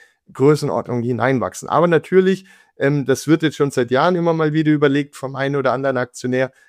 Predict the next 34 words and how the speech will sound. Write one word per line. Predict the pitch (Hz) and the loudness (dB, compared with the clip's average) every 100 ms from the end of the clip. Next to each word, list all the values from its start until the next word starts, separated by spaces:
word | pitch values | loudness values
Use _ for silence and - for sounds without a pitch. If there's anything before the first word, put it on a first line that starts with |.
| _ | _
Bisher | 131 - 131 | -2 0 0
hat | 127 | 0
sich | - 113 | -4 -6
nichts | 127 - - | -8 -8 -10
getan. | 113 123 139 147 _ _ - | -6 -2 -2 -4 _ _ -2
Bisher | 135 - 131 120 - - | -2 2 2 2 0 -6
ist | 123 - | -4 -2
das | 117 | -2
einfach | - 120 123 | -2 -2 -4
so | 107 120 | -2 -2
eine | 117 | 0
Art | 117 104 | -2 0
Dagobert | 120 127 117 120 101 - | 0 0 2 2 0 -2
Duck | 120 - - | -2 -2 -10
Geldspeicher, | 113 120 117 - - 113 113 | -6 0 0 0 -2 -2 0
so | 110 | -2
habe | 113 | -2
ich | 107 | -4
das | 117 98 | -6 -8
auch | - | -8
bezeichnet | - 117 117 117 110 | -4 -4 -2 -4 -4
in | |
meiner | 113 113 110 | -2 -2 -2
A | |
V | 107 113 | -2 -2
Rede, | 110 113 95 - - _ | 0 -2 -2 -8 -20 _
die | 131 | 0
da | 123 | 2
halt | 113 117 | 2 2
mit | 127 - | 0 2
angeschlossen | 127 135 120 117 110 110 | 2 4 2 0 -2 -2
ist | 107 - | -6 -4
an | 117 | -4
das | 113 - | -4 -6